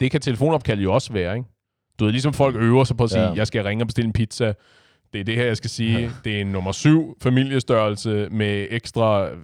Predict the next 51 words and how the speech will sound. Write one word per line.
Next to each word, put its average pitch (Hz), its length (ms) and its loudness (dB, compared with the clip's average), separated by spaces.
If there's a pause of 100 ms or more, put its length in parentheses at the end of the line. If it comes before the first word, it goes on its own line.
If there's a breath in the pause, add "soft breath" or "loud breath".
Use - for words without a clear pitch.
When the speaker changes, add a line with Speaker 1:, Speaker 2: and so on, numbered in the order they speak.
Speaker 1:
ansjoser 98 480 -4
på." 87 300 -4 (540)
Det 107 100 -4
er 107 40 -2
sådan 120 220 2
en 110 120 0
af 104 80 -4
dem, 92 200 -6
ikke? 127 140 -4 (240)
Og, 101 100 -6
Speaker 2:
Ja. 87 60 -4
Speaker 1:
og 92 180 -4
så 104 300 0
går 113 100 2
de 104 100 0
helt 131 160 0
i 117 40 -4
baglås, 104 420 0
når 95 100 -8
de 98 60 -10
så 98 140 -4
får 92 300 -2
et 101 40 -6
eller 95 140 -10
andet 98 100 -6
spørgsmål, 95 420 -4
eller 85 120 -6
hvis 90 140 -12
pizzamanden 92 480 -6
så 98 80 -6
ikke 95 120 -8
hørte 92 260 -4
det. 95 100 -8 (1040 loud breath)
At 117 160 -4
det, 135 200 0
at 127 100 -4
det 143 60 2
er 135 40 0
lidt 160 140 2
det 160 100 0
samme, 110 300 0
Speaker 2:
Ja. 90 120 2
Speaker 1:
ikke? - 200 -4
Altså 117 200 -6
sige, 123 200 -2
du 120 120 -2
kan 113 80 0
godt 151 160 2
forberede 139 600 2
dig 104 240 -4 (420)
mentalt, 110 680 -4